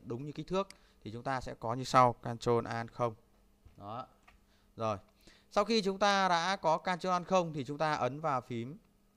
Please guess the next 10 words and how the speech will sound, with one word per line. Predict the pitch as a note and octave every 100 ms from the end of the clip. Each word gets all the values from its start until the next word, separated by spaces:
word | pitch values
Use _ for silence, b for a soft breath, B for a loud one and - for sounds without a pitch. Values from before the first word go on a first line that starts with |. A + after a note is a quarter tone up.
| _ _
phím | - C#3+
cách. | F#3+ G#3+ - - _ _ _ _ _ _ _ -
Phím | B2
cách | D3 D#3+
này. | A#2+ - _ _ _ -
Đấy. | G2+ A#2 _ -
Ấn | - D#3
giữ | D#3 F#3+
phím | G3
cách. | F#3 G#3